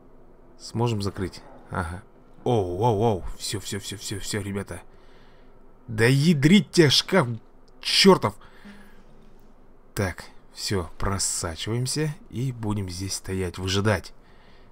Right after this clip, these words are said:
Сами вы прекрасно слышали, что эти аборигены где-то уже здесь появились. По крайней мере, один из них точно рычал. И, как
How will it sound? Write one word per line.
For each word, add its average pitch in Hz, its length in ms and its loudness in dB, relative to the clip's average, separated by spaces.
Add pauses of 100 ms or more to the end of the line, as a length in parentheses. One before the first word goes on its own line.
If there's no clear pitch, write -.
(460)
Сами 113 380 2
вы 95 100 0
прекрасно 107 440 -2
слышали, 95 380 -4
что 92 380 -4 (3000)
эти 104 280 -2
аборигены 101 600 0
где-то 95 240 -4
уже 90 200 -6
здесь 87 420 -6
появились. 120 640 -4 (1200)
По 95 100 -8
крайней 107 320 0
мере, 107 220 2
один 107 260 0
из 113 120 -2
них 113 120 -6
точно 104 340 -2
рычал. 101 380 -4 (1800)
И, 180 360 8 (400)
как 123 220 0